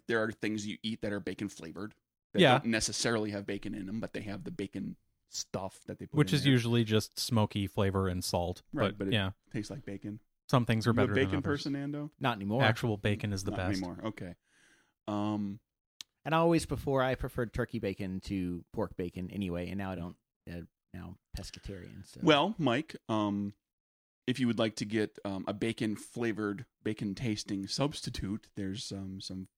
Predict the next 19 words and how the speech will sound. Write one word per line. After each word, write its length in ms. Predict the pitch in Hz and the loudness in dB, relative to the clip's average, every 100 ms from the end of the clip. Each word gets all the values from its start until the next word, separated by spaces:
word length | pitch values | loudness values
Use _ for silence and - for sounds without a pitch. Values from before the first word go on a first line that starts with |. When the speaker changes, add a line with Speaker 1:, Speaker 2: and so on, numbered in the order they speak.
| _ | _
Speaker 1:
people 280 | 107 101 101 | -10 -6 -6
that 180 | 95 - 95 | -6 -10 -12
are 220 | 92 87 - - - - _ _ _ _ _ _ _ _ _ _ | -12 -14 -18 -20 -20 -20 _ _ _ _ _ _ _ _ _ _
making 560 | 107 117 - 107 104 101 | 2 2 4 2 2 0
bacon. 580 | 127 147 165 165 160 143 - - _ _ _ _ _ _ - | 6 6 8 4 4 -2 -10 -20 _ _ _ _ _ _ -10
They 60 | 101 | -4
can 100 | 104 | -2
make 180 | 95 - | -2 4
imitation 440 | 139 151 120 123 | 4 4 2 0
bacon, 500 | 95 107 107 101 101 _ - | 0 -2 0 -4 -6 _ -8
leather, 460 | 104 104 110 104 _ 101 | 0 2 2 -2 _ -2
and 280 | 101 104 98 | 0 0 -4
styrofoam 840 | - - 160 131 - 87 90 87 - _ _ _ _ _ - | -6 -2 0 0 -4 -8 -10 -12 -16 _ _ _ _ _ -12
from 260 | 92 90 95 _ _ _ - | -8 -8 -10 _ _ _ -2
fungus, 680 | 127 101 92 - - - - _ _ _ _ _ _ _ _ _ | -2 -2 -6 -8 -8 -8 -12 _ _ _ _ _ _ _ _ _
from 140 | - 98 | -6 -4
this 140 | 92 | -6
big 320 | 104 117 117 110 | -2 2 4 2
white 400 | 101 104 107 | 0 0 0